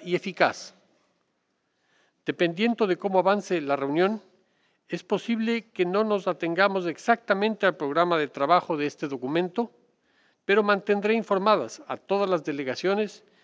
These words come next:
de cualquier ajuste que sea necesario. Como puede ver,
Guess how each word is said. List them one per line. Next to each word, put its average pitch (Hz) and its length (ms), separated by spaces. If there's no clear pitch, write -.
de 190 100
cualquier 202 380
ajuste 190 680
que 143 140
sea 147 240
necesario. 120 640
Como 147 280
puede 175 220
ver, 208 260